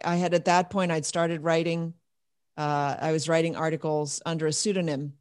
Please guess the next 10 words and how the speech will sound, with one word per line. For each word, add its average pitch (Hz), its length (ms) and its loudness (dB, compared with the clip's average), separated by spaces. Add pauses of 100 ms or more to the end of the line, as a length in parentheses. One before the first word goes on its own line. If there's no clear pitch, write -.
(600)
And, 156 560 0 (520)
uh, 147 240 -2
so 165 200 2
then 190 220 4
I 180 100 2
thought, 160 400 0 (460)
"Oh, 180 60 2
well, 180 120 6
I'll 185 180 6
write," 170 500 2